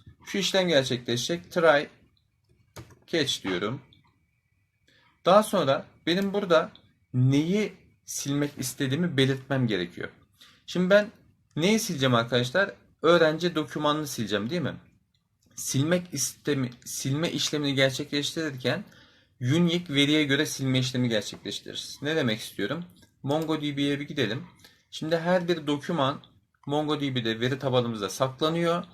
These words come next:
Fakat her birisinin unique bir verisi var. O da nedir? I D'si. Burada, e, mongodb'de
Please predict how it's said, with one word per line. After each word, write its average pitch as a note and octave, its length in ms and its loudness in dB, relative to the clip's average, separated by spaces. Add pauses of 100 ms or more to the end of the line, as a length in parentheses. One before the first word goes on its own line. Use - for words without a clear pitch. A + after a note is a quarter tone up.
(340)
Fakat F3 480 4 (260)
her F3 300 4
birisinin D#3+ 460 -2
unique D3+ 420 -4
bir E3 200 -2
verisi C3+ 300 -2
var. - 400 -2 (160)
O C3+ 160 -2
da D#3 80 0
nedir? D3 580 -4 (440)
I A#2 100 -2
D'si. A2 300 -6 (360)
Burada, D3 400 0 (760)
e, G#2+ 480 -2 (120)
mongodb'de C#3+ 920 0